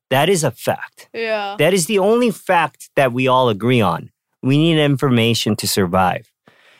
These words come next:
Speaker 1: And, um, man, this, like, covid, covid nineteen,
Speaker 2: Mm-hmm.
Speaker 1: right? That is something, w-,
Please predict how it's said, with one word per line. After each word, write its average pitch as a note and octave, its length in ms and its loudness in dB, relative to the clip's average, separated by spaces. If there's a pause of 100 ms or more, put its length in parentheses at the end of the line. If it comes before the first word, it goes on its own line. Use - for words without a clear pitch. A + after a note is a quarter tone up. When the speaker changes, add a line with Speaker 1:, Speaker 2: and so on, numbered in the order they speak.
(120)
Speaker 1:
And, B2+ 420 0 (360)
um, A#2+ 440 0 (1700)
man, G#2+ 300 0
this, G2+ 340 -4 (1300)
like, A#2 340 -2 (680)
covid, C3+ 340 0 (760)
covid C3 220 2
nineteen, A#2 580 0
Speaker 2:
Mm-hmm. B3+ 360 -12 (320)
Speaker 1:
right? - 240 -2 (480)
That D3 180 2
is F#3+ 140 0
something, C#3 400 0
w-, - 180 -4